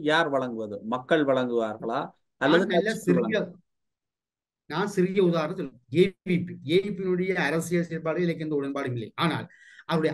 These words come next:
Speaker 2: அரசியல் அணுகுமுறையை பார்ப்பீராக இருந்தால், டில்வின் சில்வா ஜே ஏ பியினுடைய பொதுச் செயலாளர். அவர் ஒருபோதும் நாடாளுமன்ற தேர்தலிலே போட்டி போட்டது இல்லை. ஆனால், அவருக்குத்தான் மக்கள் அங்கீகாரம் முழுமையாக இருந்தது. ஏ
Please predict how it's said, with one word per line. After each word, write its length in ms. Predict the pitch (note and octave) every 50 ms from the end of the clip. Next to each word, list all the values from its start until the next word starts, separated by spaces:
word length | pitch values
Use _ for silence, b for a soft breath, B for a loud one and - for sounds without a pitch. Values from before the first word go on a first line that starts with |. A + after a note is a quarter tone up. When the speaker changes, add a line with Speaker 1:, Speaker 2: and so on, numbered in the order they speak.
| - -
Speaker 2:
அரசியல் 540 | A#2 C3 D#3 G3+ B3 B3 - - C4 C4 G3
அணுகுமுறையை 440 | C#3+ D3+ F3 G#3+ A3 A3+ A3+ A3 -
பார்ப்பீராக 460 | - E3 D#3 D3+ - D3 C3+ B2+ B2
இருந்தால், 240 | B2+ A2+ G#2+ G#2 - _ _ _ _ _ -
டில்வின் 340 | G3 A3 A3+ B3 A#3+ A3 G#3
சில்வா 260 | G3+ G3 F#3 G3 A3 A3+
ஜே 120 | F#3 F#3+
ஏ 100 | F#3+ F#3+
பியினுடைய 280 | F#3 F#3 F3+ F#3 F#3 F3
பொதுச் 200 | D#3+ D#3 D3+ -
செயலாளர். 300 | D3+ B2+ A2+ G2+ - - _ _ _ b b b b b
அவர் 260 | D3+ D#3+ E3+ E3+ E3 E3+ E3+
ஒருபோதும் 760 | E3+ F3 A3 - D4 D4+ C#4+ A3 G#3+ G#3 G#3 G3+ A3 A#3+ A#3
நாடாளுமன்ற 480 | F#3 F3+ G3+ G#3+ G#3+ G#3 G3+ G3 F#3
தேர்தலிலே 360 | F3+ F3+ F3+ E3+ E3 F#3+ F#3
போட்டி 220 | D3+ D#3+ D3+ D#3 D3
போட்டது 300 | C3 C#3 C3 C3+ C3 B2
இல்லை. 220 | A#2 G#2+ A2 B2+ A#2 - - _ _ _ _ _ C#3+
ஆனால், 360 | D#3+ E3+ F3 E3 D3 C3+ B2+ B2 B B B B B C#3
அவருக்குத்தான் 640 | C#3 E3+ F#3+ A#3+ B3 A#3+ - A#3 G#3 - G3+ G3+ G#3
மக்கள் 340 | F#3 F3+ F3+ F3 F3 G#3+ G3+
அங்கீகாரம் 360 | F#3+ F#3+ F3+ F3+ F3 F3 F#3
முழுமையாக 380 | F3 E3+ E3+ D#3+ D3+ D3 C#3 C3 C3
இருந்தது. 300 | B2 A#2+ A#2 - - - - _ b b b b b C#3+
ஏ 120 | E3+ A3